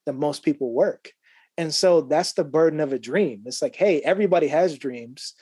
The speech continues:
but are you gonna be a doer? And being a doer requires action, and that action, action costs you time, money, and energy. And so what I realized is that even though I've had all these dreams,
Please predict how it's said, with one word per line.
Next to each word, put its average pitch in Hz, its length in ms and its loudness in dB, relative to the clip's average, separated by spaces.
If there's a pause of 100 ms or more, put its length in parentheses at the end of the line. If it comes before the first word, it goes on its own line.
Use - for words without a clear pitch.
(260)
but 165 260 0
are 165 100 4
you 180 120 4
gonna 165 160 2
be 151 180 0
a 123 60 0
doer? 113 460 -2 (500)
And 147 340 -2
being 165 240 0
a 151 60 2
doer 156 400 2
requires 139 600 -2
action, 147 580 -4
and 139 120 -8
that 131 200 -4
action, 147 520 -4 (220)
action 151 420 -2
costs 143 380 -2
you 139 280 -2 (300)
time, 147 400 -2
money, 143 280 0
and 123 160 -8
energy. 131 480 -10 (500)
And 151 160 -4
so 151 360 4
what 143 280 2
I 170 80 4
realized 151 720 2
is 131 140 -8
that 131 200 -4 (100)
even 170 400 0
though 156 560 4
I've 135 180 -4
had 156 280 2
all 151 120 4
these 131 240 -2
dreams, 175 640 -4